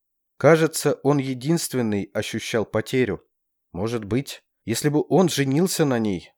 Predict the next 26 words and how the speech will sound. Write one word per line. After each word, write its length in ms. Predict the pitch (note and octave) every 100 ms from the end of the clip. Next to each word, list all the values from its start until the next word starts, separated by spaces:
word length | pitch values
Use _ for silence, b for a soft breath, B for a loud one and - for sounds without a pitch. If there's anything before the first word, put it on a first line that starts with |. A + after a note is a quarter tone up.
| _
то 100 | A2
был 240 | A2 D3 D3
бы 100 | C#3+
хуже 400 | - F3+ D#3 G#2
Джорджа, 600 | F2+ G#2+ G2 - E2+ - _ _
и 100 | G#2+
даже 320 | G2+ C3 B2
этого 400 | B2+ C3 C#3 C3
собрания 680 | C3 - C#3 A2+ B2 B2+ A2
не 200 | G2+ C3
вынес 400 | B2+ G#2 F#2 D#2+
бы. 200 | D#2+ D#2+ _ _ _ _ _ _ _ _ -
И 60 | G2+
ее 380 | G#2+ A2+ G#2 A2+
беспомощности. 1000 | A2+ - B2 A#2 - - D#2+ - D2 - _ _ _ _ _ _ _ _ _
Наклонить 520 | A2 A#2+ D3 F#3 G3+
коричневый 580 | - C#3+ E3 - C#3+ C#3
пластмассовый 600 | B2 B2 D3 C#3 - C3+
флакончик 840 | A2+ A#2+ A2 D3+ D#3+ - F#2+ - _ _
и 100 | C3
тридцать 560 | - D3+ F3 - D3+ -
снотворных 600 | C#3 B2+ C#3+ D3+ C#3+ -
таблеток 580 | B2 A#2 B2 C#3 C#3 B2+
на 100 | B2
ладонь, 520 | C3 B2+ C#3 F#2+ - _ _ _
ступка, 720 | - - E3 E3+ - C#3+ B2+